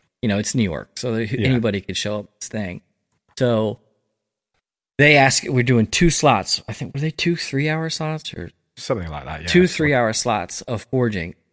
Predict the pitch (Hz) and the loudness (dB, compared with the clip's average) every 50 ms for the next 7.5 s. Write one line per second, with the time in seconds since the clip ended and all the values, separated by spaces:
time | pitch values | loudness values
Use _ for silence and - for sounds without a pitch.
0 | _ _ _ 131 123 117 120 117 123 160 196 180 135 - 117 107 104 104 107 123 | _ _ _ -2 -2 0 0 2 2 2 2 2 0 0 -2 -4 -4 -4 -4 -4
1 | 147 147 113 101 98 107 127 120 - 98 90 90 87 87 87 90 95 104 117 - | -2 -2 0 0 0 0 -2 -2 -2 -4 -4 -4 -4 -4 -4 -4 -4 -6 -6 -10
2 | - - _ _ _ 101 101 95 95 - 92 92 95 101 95 90 87 90 95 - | -16 -20 _ _ _ -8 -4 -4 -4 -4 -4 -4 -4 -4 -6 -6 -6 -8 -10 -12
3 | _ _ _ _ _ _ _ - 107 104 104 - 101 - - - 98 87 87 92 | _ _ _ _ _ _ _ -2 -2 -2 0 -2 -6 -8 -6 -6 -6 -6 -4 -6
4 | 101 - - 98 92 104 104 98 - 92 87 87 90 92 - _ _ _ _ _ | -8 -10 -10 -8 -6 -6 -6 -6 -6 -6 -6 -4 -6 -6 -10 _ _ _ _ _
5 | _ _ _ _ _ _ _ _ _ - - _ _ 110 117 113 135 165 - - | _ _ _ _ _ _ _ _ _ -12 -12 _ _ -2 0 2 2 2 2 2
6 | 208 139 - 123 110 104 98 107 95 95 95 104 98 92 85 78 - - 139 - | -2 0 2 0 0 0 0 -4 -4 -4 -4 -4 -4 -4 -6 -8 -6 -6 -8 -8
7 | - - _ _ _ 135 143 - - | -8 -12 _ _ _ -8 -8 -8 -8